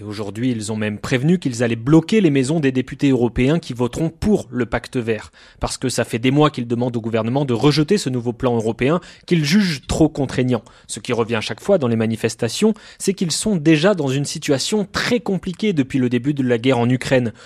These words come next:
L'Europe a décidé de supprimer les droits de douane pour les produits ukrainiens et pour bien sûr aider l'économie ukrainienne. Mais on commence à s'en lasser en Pologne. Les agriculteurs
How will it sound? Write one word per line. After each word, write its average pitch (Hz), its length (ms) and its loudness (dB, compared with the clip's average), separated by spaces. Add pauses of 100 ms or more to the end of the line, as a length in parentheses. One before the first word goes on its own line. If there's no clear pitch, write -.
(160)
L'Europe 131 380 2
a 131 80 0
décidé 123 400 -4
de 120 140 -6
supprimer 175 500 0
les 196 120 2
droits 135 200 2
de 131 80 -2
douane 147 320 0
pour 123 180 -8
les 113 120 -4
produits 131 400 -6
ukrainiens 143 400 2 (260)
et 160 80 -2
pour 156 200 -2
bien 156 260 0
sûr 208 400 -4
aider 143 320 0
l'économie 127 540 -2
ukrainienne. 123 520 -4 (220)
Mais 165 120 4
on 196 80 4
commence 190 380 2
à 151 60 2
s'en 170 220 0
lasser 156 440 2
en 127 80 0
Pologne. 113 400 -2
Les 107 220 -6
agriculteurs - 160 -6